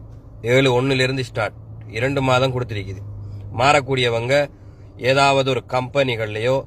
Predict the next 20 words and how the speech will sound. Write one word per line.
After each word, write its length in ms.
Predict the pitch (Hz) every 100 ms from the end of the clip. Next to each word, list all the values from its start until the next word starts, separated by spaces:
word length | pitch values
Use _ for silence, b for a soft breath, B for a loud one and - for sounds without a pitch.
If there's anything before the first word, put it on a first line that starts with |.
| - B B B
நல்ல 280 | 117 131 139 -
சம்பளத்தோட, 840 | 127 131 135 117 117 117 135 - - -
நல்ல 260 | 123 135
நல்ல 240 | 131 127 120
வேலைகள், 500 | 117 131 127 120 127
உங்களுக்கு 400 | 123 123 123 117
ஃப்ரீடமோட, 680 | - 127 127 120 120 127 127
வெள்ளிக்கிழமை 580 | 127 123 123 120 120
லீவுகளோட 640 | 120 131 123 113 113 123 123
எங்க 280 | 123 123
இருந்தாலும் 500 | 120 120 117 117 127
விசாரித்து 720 | 123 117 127 131 123 - 123 131 - - - -
சரியான 480 | - 123 127 143 135
முறைப்படி 440 | 123 127 113 135 127
உங்களுக்கு 320 | 123 120 120
அப்படி 300 | 110 113 123
ஏதாச்சும் 340 | 123 120 123
ஏற்பாடுகள், 540 | 120 - 123 120 117 110
வாய்ப்புகள் 600 | 117 120 123 - 123 113
இருந்தால் 500 | 127 147 120 101